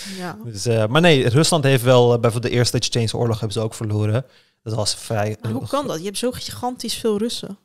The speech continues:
Speaker 2: Het valt wel mee en, en
Speaker 1: Hoeveel miljoen Russen heb je?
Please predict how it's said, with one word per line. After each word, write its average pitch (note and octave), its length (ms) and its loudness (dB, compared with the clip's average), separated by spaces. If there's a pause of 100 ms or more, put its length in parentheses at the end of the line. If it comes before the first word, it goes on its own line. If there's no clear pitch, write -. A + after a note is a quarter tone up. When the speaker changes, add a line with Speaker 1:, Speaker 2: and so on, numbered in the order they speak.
(260)
Speaker 2:
Het A#2+ 260 -8
valt - 320 -4
wel D#3+ 220 2
mee D3+ 320 0
en, B2+ 380 0
en D3 360 -2
Speaker 1:
Hoeveel - 220 -4
miljoen B3+ 380 0
Russen B3 280 -4
heb - 160 -12
je? - 120 -20